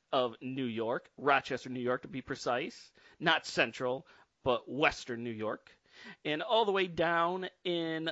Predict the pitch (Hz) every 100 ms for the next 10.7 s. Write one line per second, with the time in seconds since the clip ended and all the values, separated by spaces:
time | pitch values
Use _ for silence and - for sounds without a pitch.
0 | - 147 147 147 185 160 143 143 - 139
1 | 135 131 160 180 170 151 - - 202 185
2 | 180 165 156 165 160 165 - 147 160 170
3 | 160 175 170 151 139 143 170 160 160 160
4 | 143 - 208 202 185 180 185 - - 202
5 | - 294 220 170 156 160 160 - - 330
6 | - - 180 151 143 135 160 240 233 214
7 | 214 202 185 190 190 196 190 - 170 139
8 | 165 139 127 123 - _ 131 107 151 156
9 | - 156 131 104 92 _ 120 120 135 123
10 | 117 110 123 113 - -